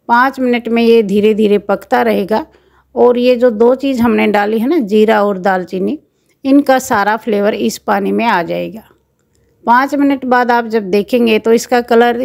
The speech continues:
देखिए इस तरह से चेंज हो जाएगा। इसमें अब ये जीरे और दालचीनी का फ्लेवर आ चुका है, तो इसको हम गरम गरम ही छान लेंगे। अभी हम इसमें दो चीज़ें और मिलाएंगे। ये देखिए, ये नींबू है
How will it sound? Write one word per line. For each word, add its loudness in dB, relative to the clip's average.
देखिए 0
इस -2
तरह -4
से -2
चेंज 0
हो -4
जाएगा। -4
इसमें 4
अब 0
ये 2
जीरे 0
और 0
दालचीनी -2
का 0
फ्लेवर 0
आ 0
चुका -6
है, -6
तो 2
इसको -2
हम 0
गरम 0
गरम 0
ही 0
छान -4
लेंगे। -2
अभी 2
हम 0
इसमें -2
दो 4
चीज़ें 0
और 2
मिलाएंगे। 0
ये 4
देखिए, 0
ये 2
नींबू 0
है 0